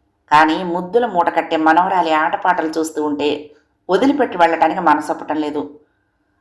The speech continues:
ఆ తర్వాత నెలలో వీళ్ళని తీసుకుని చుట్టుపక్కల ప్రదేశాలన్నీ చూపించారు. "అబ్బా, భూతల స్వర్గం అంటే ఇదే కదా, ఎంత అందంగా ఉంది, పైగా ఎంత నీట్‌గా మెయింటైన్ చేస్తున్నారు"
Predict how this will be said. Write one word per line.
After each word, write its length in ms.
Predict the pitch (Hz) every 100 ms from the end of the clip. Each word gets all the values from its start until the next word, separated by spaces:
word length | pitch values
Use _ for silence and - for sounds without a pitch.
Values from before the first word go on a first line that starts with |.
| _
ఆ 100 | 143
తర్వాత 400 | 143 143 160 185
నెలలో 360 | 180 156 151 165
వీళ్ళని 340 | 165 151 151
తీసుకుని 480 | 143 185 - 202 226
చుట్టుపక్కల 480 | 247 220 247 220 170
ప్రదేశాలన్నీ 680 | - 160 165 165 156 156 160
చూపించారు. 680 | 156 156 160 160 156 156 - - _ _ _ _ _ _
"అబ్బా, 480 | 139 135 131 143 - - _ -
భూతల 320 | 185 202 226
స్వర్గం 380 | - 170 165 170
అంటే 200 | 160 165
ఇదే 260 | 160 196 196
కదా, 460 | 160 156 160 156 147 - _ _ -
ఎంత 280 | 143 160
అందంగా 460 | 170 160 160 202 220
ఉంది, 400 | 208 226 381 - _ _ _ _ -
పైగా 420 | 151 156 165 190
ఎంత 300 | 185 160 170
నీట్‌గా 460 | 185 180 240 254 254
మెయింటైన్ 440 | 208 185 180 180
చేస్తున్నారు" 600 | 170 - 160 160 156 151